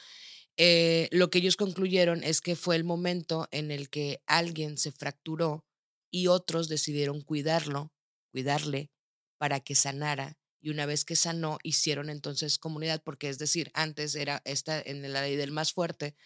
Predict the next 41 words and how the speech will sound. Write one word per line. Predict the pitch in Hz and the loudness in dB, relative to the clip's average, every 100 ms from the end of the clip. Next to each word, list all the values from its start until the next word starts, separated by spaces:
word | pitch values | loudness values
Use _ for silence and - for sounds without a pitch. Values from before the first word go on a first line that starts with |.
| _ | _
pues, | - | -2
obviamente | 147 156 151 147 | 0 -2 -4 -4
si | 147 | -4
hay | |
una | 143 147 | -4 -6
fractura, | 160 - 170 156 156 - _ _ - | -8 -8 -8 -6 -6 -10 _ _ -8
pues | 151 | -4
te | 151 | -2
dejo | 139 170 - 143 | 2 0 0 -4
a | 156 | -4
que | 131 | -6
te | - | -10
mueras | 135 156 147 147 | -6 -4 -4 -6
porque | 143 - | -10 -10
no | 135 131 | -12 -6
puedo | 151 143 | -8 -6
cargar | 147 131 135 | -6 -6 -6
contigo. | - 131 127 170 113 - _ _ _ _ _ | -8 -12 -8 -10 -10 -18 _ _ _ _ _
Este | 170 170 - 202 185 | 0 2 0 0 0
acto | 180 175 170 151 | -2 -4 -8 -4
de | 139 | -4
solidaridad | 147 131 135 135 135 139 151 147 | -4 -6 -8 -8 -8 -6 -6 -6
de | 143 156 151 _ _ _ | -4 -4 -4 _ _ _
te | |
acompaño | 135 - 135 - 165 170 151 - | -10 -8 -12 -2 0 0 -4 -2
a | 143 139 | -2 -2
que | - 156 151 | -2 0 2
sanes | - 170 180 151 147 - - | 2 2 0 -2 -4 -6 -6
y | - 127 | -14 -12
te | 123 - | -12 -12
curo, | 180 160 151 | -6 -2 -2
y | 143 | -2
entonces | 127 151 151 - | -2 -2 -2 -6
ha-, | 92 120 113 | -6 -4 -2
hacen | 135 147 | -4 -4
como | 147 139 131 | -8 -8 -8
toda | 143 | -6
una | 143 143 | -6 -6
construcción | 156 143 135 151 | -8 -8 -6 -6
alrededor | 147 147 143 139 | -4 -4 -2 -4
de, | 151 | -6